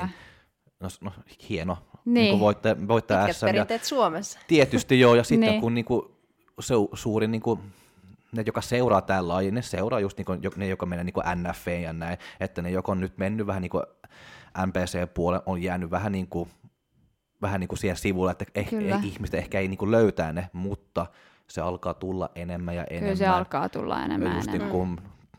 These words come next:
Speaker 1: on kuullut niinku monta niinku isoja nimeä myöskin niinku I F B B-puolella,
Speaker 2: Mm.
Speaker 1: joka miettii, että vaihtaa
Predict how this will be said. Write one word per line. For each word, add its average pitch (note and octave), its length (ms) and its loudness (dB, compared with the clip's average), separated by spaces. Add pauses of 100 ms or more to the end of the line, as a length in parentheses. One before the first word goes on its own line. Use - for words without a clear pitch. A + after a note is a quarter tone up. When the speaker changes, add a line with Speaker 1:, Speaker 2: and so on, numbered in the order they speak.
(520)
Speaker 1:
on F#2 100 -10
kuullut F2 260 -2
niinku F2+ 160 -4
monta F2 360 -2
niinku F2 240 -6 (160)
isoja F#2 340 0
nimeä F2+ 360 -2
myöskin F2+ 480 2
niinku D#2 240 -6
I E2 180 -4
F F2 80 -14
B D#2 60 -14 (180)
B-puolella, C#2 720 -4 (100)
Speaker 2:
Mm. G3+ 200 0 (240)
Speaker 1:
joka D#2 240 -8 (320)
miettii, E2 540 -10
että - 240 -12
vaihtaa - 400 -10